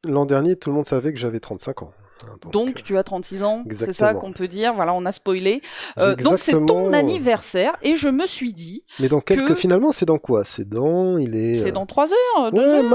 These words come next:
Speaker 2: quelque
Speaker 1: même
Speaker 2: chose comme ça.
Speaker 1: pas, euh.
Speaker 2: Bah oui, parce que c'est demain en vrai, mais voilà, c'est
Speaker 1: Voilà.
Speaker 2: dans deux heures et demie, quoi. Donc, si ce podcast dure aussi longtemps que d'habitude, on va <laughs> fêter ton anniversaire en
Speaker 1: Aujourd'hui ou
Speaker 2: direct live
Speaker 1: demain, au bout
Speaker 2: à
Speaker 1: de
Speaker 2: la fin.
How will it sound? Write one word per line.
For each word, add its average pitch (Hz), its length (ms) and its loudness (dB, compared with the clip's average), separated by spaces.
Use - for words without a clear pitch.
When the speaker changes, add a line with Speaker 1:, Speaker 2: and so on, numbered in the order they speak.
Speaker 2:
quelque 269 80 0
Speaker 1:
même 285 100 4
Speaker 2:
chose 240 140 -2
comme 330 120 -8
ça. 240 120 0
Speaker 1:
pas, 226 380 0
euh. 147 40 4
Speaker 2:
Bah 170 120 4
oui, 277 180 2
parce 214 160 -2
que 208 80 -6
c'est 220 160 -6
demain 240 260 0
en 240 180 2
vrai, 269 340 2
mais 190 100 -2
voilà, 226 240 0
c'est - 60 -4
Speaker 1:
Voilà. 139 160 2
Speaker 2:
dans 117 60 -2
deux 208 220 -2
heures 233 140 0
et 233 80 -4
demie, 254 180 -4
quoi. - 220 -8
Donc, 262 400 0
si - 200 -4
ce 330 100 -2
podcast 294 480 0
dure 226 220 0
aussi 240 220 -2
longtemps 247 300 -4
que 220 60 -6
d'habitude, 214 520 0
on 233 120 0
va 190 80 -4
<laughs> 277 220 0
fêter 233 680 -4
ton 240 180 -2
anniversaire 208 480 -2
en 170 60 4
Speaker 1:
Aujourd'hui 165 360 4
ou - 20 4
Speaker 2:
direct 156 200 2
live 143 120 4
Speaker 1:
demain, 135 400 2
au 123 120 -6
bout 117 40 -12
Speaker 2:
à - 40 -4
Speaker 1:
de 190 40 -2
Speaker 2:
la 196 80 0
fin. - 60 -8